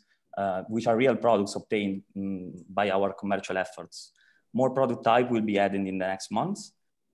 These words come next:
And we are also planning to pre-sell our H B X token through an I O event. And we are actively looking for funds to complete the, the development of the, and launch of our app within Q four two thousand twenty. Um, if you want to try out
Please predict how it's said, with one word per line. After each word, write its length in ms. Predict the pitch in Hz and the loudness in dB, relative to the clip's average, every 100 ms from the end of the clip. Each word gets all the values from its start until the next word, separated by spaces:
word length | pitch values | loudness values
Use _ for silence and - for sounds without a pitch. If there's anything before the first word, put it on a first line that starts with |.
| 98 | -4
And 200 | 95 98 | -2 2
we 140 | 123 | 4
are 120 | 127 | 6
also 220 | 117 117 | 4 0
planning 380 | 110 117 113 110 | -2 0 2 0
to 120 | 107 | -2
pre-sell 420 | - 147 156 117 107 | -4 -4 2 4 4
our 280 | 101 101 101 | 4 2 2
H 180 | 110 - | -4 -6
B 60 | |
X 120 | 104 | -8
token 320 | - 110 107 104 | -2 -2 -2 -4
through 220 | 104 98 | -2 -2
an 80 | 98 | 0
I 160 | 98 | 0
O 100 | 98 | 0
event. 380 | 95 107 143 180 - _ | 0 0 -2 -6 -12 _
And 160 | - 104 | -6 -2
we 80 | 107 | 2
are 80 | 107 | 0
actively 380 | 107 110 104 | 0 -4 -2
looking 320 | 101 104 104 101 | -2 -2 -4 -6
for 120 | 95 | -6
funds 480 | - 131 107 110 - | -2 -2 0 -4 -8
to 100 | 104 | -10
complete 400 | 101 98 101 98 | -8 -6 -6 -4
the, 80 | 98 101 98 | 0 0 0
the 80 | 101 | -4
development 540 | 98 135 135 104 98 | 0 0 0 -2 -4
of 80 | 98 98 | -6 -12
the, 60 | - | -10
and 180 | 101 101 | -6 -2
launch 360 | 104 131 123 | 2 2 0
of 80 | 95 | 0
our 140 | 95 101 | 2 4
app 240 | 127 113 - _ _ _ | 2 0 -6 _ _ _
within 340 | 139 160 127 113 | 0 4 4 2
Q 160 | 127 | 0
four 480 | 120 113 107 110 107 - _ - | 0 4 6 6 2 -12 _ -8
two 80 | |
thousand 340 | 123 113 104 101 | 0 0 0 0
twenty. 420 | 104 101 90 - - _ _ _ _ - | 0 0 -4 -14 -20 _ _ _ _ -4
Um, 260 | 92 90 | -2 -2
if 140 | - - | -4 0
you 60 | |
want 180 | 131 131 | 2 2
to 60 | 127 | 2
try 340 | 139 156 151 | 4 6 6
out 420 | 120 120 139 - | 8 6 6 0